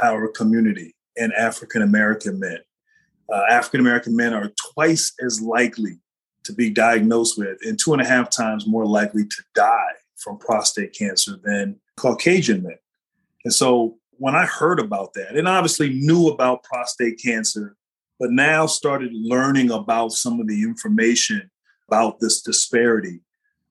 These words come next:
I just knew, okay, I can't stay on the sidelines. I have to get in the game. And I'm at that age, you know, I'm at that age where I'll be fifty later this year. Obviously, I was younger a few years ago, but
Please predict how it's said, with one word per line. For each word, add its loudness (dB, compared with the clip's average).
I 2
just 0
knew, 4
okay, -2
I 2
can't -2
stay 0
on 2
the 2
sidelines. -2
I -4
have -2
to -4
get 0
in 2
the -2
game. 0
And 4
I'm 6
at 4
that 4
age, -2
you -4
know, 0
I'm 2
at 2
that 2
age 2
where -2
I'll -4
be -2
fifty -2
later 4
this -2
year. 0
Obviously, 2
I 0
was -6
younger 2
a 2
few -2
years 2
ago, -4
but 0